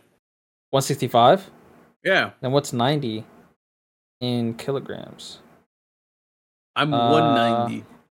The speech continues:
Speaker 1: one, no, one ninety.
Speaker 2: Ninety is, like, actually, I don't know. I think that is ninety kilograms. I don't know.
Speaker 1: Ninety pounds in kilograms. Eighty-six kilograms.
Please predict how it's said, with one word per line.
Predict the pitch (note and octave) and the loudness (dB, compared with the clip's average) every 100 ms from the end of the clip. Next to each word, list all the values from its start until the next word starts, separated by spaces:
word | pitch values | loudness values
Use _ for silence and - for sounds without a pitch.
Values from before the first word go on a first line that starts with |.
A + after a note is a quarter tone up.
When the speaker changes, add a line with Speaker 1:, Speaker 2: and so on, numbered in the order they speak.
| - | -16
Speaker 1:
one, | G#2 - | -16 -10
no, | B2+ A#2 | -6 -4
one | A2 F3 F#3+ - - _ _ - | -4 -6 -8 -14 -20 _ _ -14
ninety. | B2+ D3+ D#3+ D3+ | -12 -10 -12 -4
Speaker 2:
Ninety | C3 D#3 G3 A#3 A#3+ B3 | 2 4 4 4 4 4
is, | D#3+ C#3+ C3 | 2 0 -2
like, | C3 A#2 G2+ - - _ _ _ _ _ - | -2 -2 -4 -16 -20 _ _ _ _ _ -8
actually, | B2+ - | -6 -2
I | E3 | 0
don't | F3 | 2
know. | |
I | A#2+ | 2
think | B2+ D#3 | 0 0
that | E3 | 0
is | E3+ C3+ | 0 -2
ninety | A2 G#2 | -4 -4
kilograms. | A#2 A2 A2+ G#2 G2+ B2+ | -4 -2 -2 -4 -2 0
I | |
don't | C#3 | 2
know. | C#3 A2+ _ | 0 -2 _
Speaker 1:
Ninety | - B2+ C3 B2 B2 - | -16 -14 -12 -12 -14 -16
pounds | - F#3+ C#3 A#2+ B2 B2+ - - - | -6 -4 -2 -4 -6 -8 -14 -20 -16
in | B2 A#2 A#2 A#2 A#2+ | -10 -8 -8 -8 -10
kilograms. | - - C3+ - - - - - - - - _ _ _ _ _ _ _ _ D#3+ | -12 -10 -10 -12 -14 -14 -18 -20 -20 -20 -20 _ _ _ _ _ _ _ _ 6
Eighty-six | F3 F3+ - E3+ - | 6 6 4 2 4
kilograms. | B2+ A#2+ G#2+ G#2 - - | 0 0 -2 -4 -14 -20